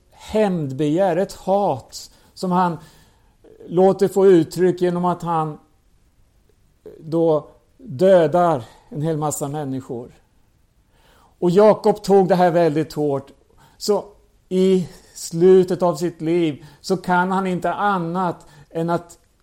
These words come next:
uttala dessa fördömande ord över Simeon och Levi.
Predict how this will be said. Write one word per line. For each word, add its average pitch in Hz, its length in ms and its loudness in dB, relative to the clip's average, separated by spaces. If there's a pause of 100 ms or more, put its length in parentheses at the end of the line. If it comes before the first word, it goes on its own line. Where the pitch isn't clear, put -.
(200)
uttala 185 1120 2 (100)
dessa 180 680 0
fördömande 202 1200 0
ord 180 520 -2 (340)
över 170 380 2
Simeon 208 1040 -2 (260)
och 156 280 -6 (120)
Levi. 139 680 -6